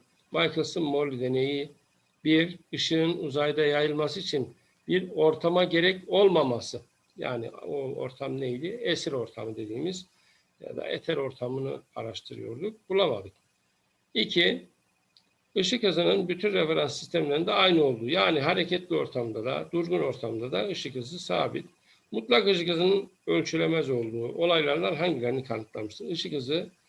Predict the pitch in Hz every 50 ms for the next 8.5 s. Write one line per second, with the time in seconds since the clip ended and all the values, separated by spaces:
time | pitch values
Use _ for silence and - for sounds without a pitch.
0 | _ _ _ _ _ _ _ - 175 - - - - - 71 80 82 78 69 64
1 | 62 64 62 58 - - - - - - - - 87 92 - - - - - 143
2 | 131 131 - - - - - 135 131 127 127 143 170 190 185 185 - _ _ _
3 | _ _ _ 156 151 139 131 120 127 123 120 117 - - 180 175 165 - - _
4 | _ - 123 123 120 117 110 110 110 101 101 101 _ - 190 - - 127 131 117
5 | 104 101 98 - _ _ _ - - 73 127 - - _ _ _ _ _ _ _
6 | _ _ _ _ _ _ _ _ _ _ _ _ _ _ _ _ _ _ _ -
7 | - - 65 64 67 - - - 50 - - - - - 175 185 190 185 185 185
8 | 180 - - 170 170 185 180 - - -